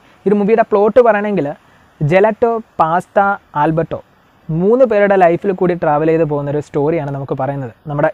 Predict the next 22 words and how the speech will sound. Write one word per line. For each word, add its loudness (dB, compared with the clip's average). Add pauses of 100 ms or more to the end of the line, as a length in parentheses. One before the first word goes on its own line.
ഇറ്റാലിയൻ -2
കടൽത്തീരത്തുള്ള -2 (520)
ഒരു 2
നഗരം, -2 (120)
വളരെ -6
beautiful 0
ആയിട്ടുള്ളൊരു -4
നഗരം. -8 (380)
So -2 (100)
ആ 4
ഒരു 4
നഗരത്തിൽ 2
കൂടി 2 (200)
വേനൽക്കാലം 0
ആസ്വദിക്കാൻ -2
വന്ന -4
നമ്മുടെ -4
ചെറുപ്പക്കാരനായിട്ടുള്ള -2
കഥാനായകൻ -4 (140)
അവൻ്റെ 0 (120)
പുതിയൊരു 2
ഫ്രണ്ടിനെ -4